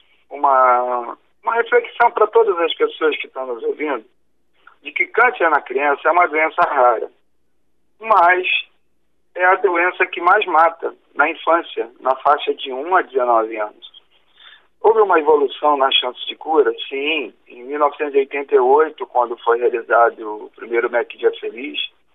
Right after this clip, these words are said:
a chance de cura era de trinta e cinco por cento. Hoje nós já celebramos sessenta e quatro por cento. E quando eu falo cura,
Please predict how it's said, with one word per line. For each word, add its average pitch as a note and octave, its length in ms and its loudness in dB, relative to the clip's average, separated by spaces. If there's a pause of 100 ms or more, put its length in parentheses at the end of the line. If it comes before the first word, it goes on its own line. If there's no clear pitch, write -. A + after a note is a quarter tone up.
(300)
a - 80 -14
chance - 320 -8
de C3+ 80 -8
cura C#3 260 2
era E3 240 4
de D3 140 -10
trinta C3+ 300 -6
e A2 100 -8 (100)
cinco A2 220 -14
por - 220 -14
cento. A#2+ 380 -10 (680)
Hoje F3 340 4
nós E3+ 160 0
já D#3+ 140 0
celebramos D3 680 2
sessenta C#3+ 400 -6
e C3+ 60 2
quatro B2 460 0
por - 120 -18 (100)
cento. B2+ 260 -8 (100)
E C3+ 80 -20
quando A#3 220 0
eu - 100 -2
falo D3+ 400 2 (100)
cura, C#3+ 440 2